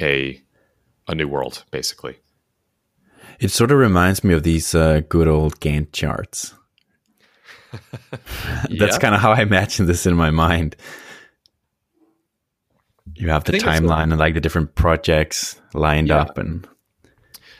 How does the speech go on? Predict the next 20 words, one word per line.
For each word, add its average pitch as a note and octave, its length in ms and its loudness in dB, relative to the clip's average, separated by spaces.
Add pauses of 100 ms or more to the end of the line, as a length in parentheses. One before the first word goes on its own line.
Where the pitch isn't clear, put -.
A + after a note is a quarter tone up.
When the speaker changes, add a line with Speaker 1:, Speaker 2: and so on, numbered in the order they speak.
(120)
Speaker 1:
Yeah, D3 340 4
I A#2 80 -4
mean, A#2+ 160 -2
it A#2+ 100 0
is, B2 320 -4
it G#2+ 140 -6
is G#2 360 -4
longer F#2 460 -2
range D#2+ 480 -6
planning. C#2+ 480 -10 (600)
Um, C#2+ 360 -14 (800)
but, F#2+ 240 2 (380)
you A2+ 160 -4
know, G#2 100 0
this A#2 220 -2
is B2+ 160 -4
more B2 200 -2
like, A#2 300 0
um, A2 320 -4 (1040)
Speaker 2:
But - 120 -4